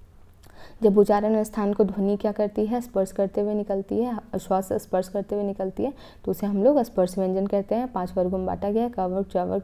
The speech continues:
ट वर्ग, त वर्ग, प वर्ग, ठीक है। तो रिवीजन भी मैंने करा लिया। अब चलिए आगे बढ़ते हैं हम लोग। अंतःस्थ व्यंजन, ठीक है। नेक्स्ट हमारा क्या था, अंतःस्थ व्यंजन।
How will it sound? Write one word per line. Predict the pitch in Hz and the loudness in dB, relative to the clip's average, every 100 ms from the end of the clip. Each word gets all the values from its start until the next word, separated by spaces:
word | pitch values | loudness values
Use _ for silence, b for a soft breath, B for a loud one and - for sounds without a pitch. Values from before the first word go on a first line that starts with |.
| - | -4
ट | |
वर्ग, | 185 214 269 B B - | -2 -2 -4 B B -4
त | 196 | 2
वर्ग, | 190 247 - | 4 2 -2
प | |
वर्ग, | 180 160 160 - | -4 -4 -6 0
ठीक | 240 | 4
है। | 330 | 4
तो | - | 4
रिवीजन | 190 190 190 220 | 4 4 4 4
भी | 226 | 4
मैंने | 226 220 233 | 4 2 0
करा | 233 226 | 2 2
लिया। | 233 285 403 B B B | 2 2 -2 B B B
अब | - | -6
चलिए | 196 208 247 | 0 4 4
आगे | 247 196 | 4 2
बढ़ते | 202 208 226 | 2 2 0
हैं | 226 | 2
हम | |
लोग। | 240 359 - - - - - - B B B - | 2 0 -6 -20 -20 -20 -20 -20 B B B 0
अंतःस्थ | 247 247 294 285 285 | 2 4 4 4 4
व्यंजन, | 285 202 170 156 - - | 4 6 2 -2 -6 -2
ठीक | - 233 | 0 4
है। | 294 | 4
नेक्स्ट | 220 - | 4 2
हमारा | 254 240 | 2 2
क्या | 247 247 | 2 0
था, | 262 | 0
अंतःस्थ | - 208 202 202 190 | 0 2 4 4 2
व्यंजन। | 165 160 165 | 0 0 0